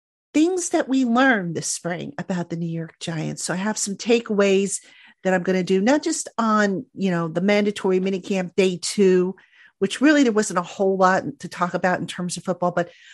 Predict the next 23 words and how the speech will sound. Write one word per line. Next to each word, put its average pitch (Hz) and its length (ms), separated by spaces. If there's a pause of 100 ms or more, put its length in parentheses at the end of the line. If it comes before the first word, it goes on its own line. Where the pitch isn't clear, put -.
(160)
I'm 214 120
talking 330 400
more 233 260
or 208 60
less 185 420 (480)
larger 202 400
picture - 360
type 165 400
things. - 380
So 175 240
I've 175 160
got 214 300
a 202 40
few 233 200
things 247 260
on 202 240
my 214 140
list 220 480 (420)
that 175 380
we're 170 100
gonna 175 160
talk 175 300
about, 254 440